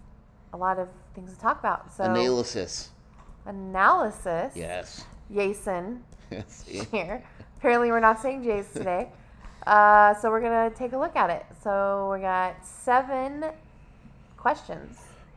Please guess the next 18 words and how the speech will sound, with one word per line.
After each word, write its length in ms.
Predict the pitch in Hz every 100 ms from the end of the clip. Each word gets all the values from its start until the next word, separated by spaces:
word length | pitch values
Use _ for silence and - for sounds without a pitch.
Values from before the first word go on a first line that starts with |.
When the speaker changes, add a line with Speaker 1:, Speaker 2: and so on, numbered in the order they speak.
| -
Speaker 2:
Points. 680 | - 131 117 101 - - - -
Speaker 1:
Points 300 | - 240 226
Speaker 2:
Questions. 600 | 254 220 170 - - - -
Speaker 1:
of 160 | 214 226
interest 500 | 233 240 214 240 - - -
for 100 | 214
Speaker 2:
I 60 | 202
Speaker 1:
you. 60 |
Speaker 2:
narrowed 280 | 226 226 104
it 100 | 87
down, 220 | 95 90
Shelby. 340 | - 92 87 90
This 160 | 113 95
is, 140 | -
it 280 | 120 127 127 -
is 360 | 110 110 -
football 500 | - - - 110 104
week. 240 | 98 98